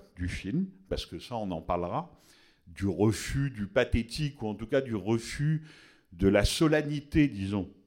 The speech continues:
du pathétique chez Hawks. Mais il y a une scène qui est vraiment à vif,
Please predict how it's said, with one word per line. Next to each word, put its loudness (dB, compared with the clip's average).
du -6
pathétique -4
chez -6
Hawks. -4
Mais -2
il 0
y 2
a 0
une 8
scène 2
qui 0
est 4
vraiment 2
à -2
vif, -6